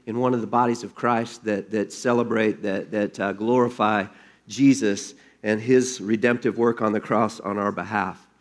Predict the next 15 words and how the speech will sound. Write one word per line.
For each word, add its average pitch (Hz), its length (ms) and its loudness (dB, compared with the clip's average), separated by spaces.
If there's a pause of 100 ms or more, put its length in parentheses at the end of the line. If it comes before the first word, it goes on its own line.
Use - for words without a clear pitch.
(180)
So 185 260 6
we're 180 240 6
going 220 220 6
through, 185 460 6
uh, 156 240 2
our, 156 180 2
our 151 180 4
series 180 520 6
is, 147 220 0
is, 139 400 0
is 143 240 0
the 139 80 0
book 156 220 2
of 147 60 4
Mark. 156 400 2